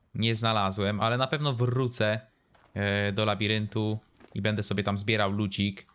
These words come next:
E, zwłaszcza, że za niedługo kończy się event świąteczny. Albo już się skończył? Nie, jeszcze się chyba nie skończył.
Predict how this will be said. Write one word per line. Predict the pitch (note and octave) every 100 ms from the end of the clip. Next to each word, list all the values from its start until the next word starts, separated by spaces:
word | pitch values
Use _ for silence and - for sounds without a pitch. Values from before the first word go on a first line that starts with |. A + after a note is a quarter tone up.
| _ _ - -
E, | G2+ G2
zwłaszcza, | G2 B2 D3 C#3+
że | C3
za | A#2+ C3
niedługo | C#3 B2 A#2 A2+ A2+ A2 A2 _ _ _
kończy | A#2+ A#2 A#2
się | - G#2
event | A2 G2+ F#2+ F#2+
świąteczny. | - - E3+ - C#3+ - D#3 F#3+ - _ _ _ _ _ _
Albo | G#2 F#2 F#2
już | A2+
się | E3+
skończył? | - F3+ F3+ F3 C#3+
Nie, | A#2+ G#2
jeszcze | B2+ A2+
się | G#2
chyba | A2 G2
nie | G2
skończył. | G2 F#2+ F2 E2+